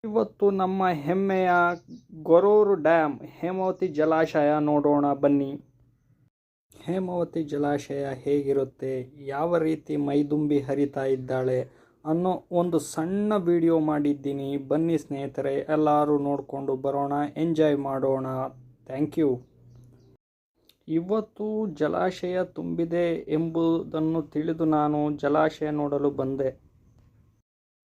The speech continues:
ಇವತ್ತು ಜಲಾಶಯ ನೋಡಲು ಬಂದ ನಮಗೆ ಸಣ್ಣ ಶಾಕ್ ಎದುರಾಗಿತ್ತು.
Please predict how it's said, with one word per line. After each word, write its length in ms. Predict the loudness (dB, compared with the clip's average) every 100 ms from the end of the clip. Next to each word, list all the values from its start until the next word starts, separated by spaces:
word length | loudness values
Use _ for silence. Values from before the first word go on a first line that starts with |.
| _ -12
ಇವತ್ತು 420 | -6 -6 -6 -6
ಜಲಾಶಯ 640 | -2 0 2 0 -2 -4
ನೋಡಲು 420 | -4 -2 -2 0 -2
ಬಂದ 280 | -2 -4
ನಮಗೆ 360 | -2 -2 0 -2
ಸಣ್ಣ 640 | -4 -6 -4 -2 -2 -2
ಶಾಕ್ 560 | -2 2 2 2 -6 -2
ಎದುರಾಗಿತ್ತು. 800 | 2 4 4 2 0 -10 -8 -8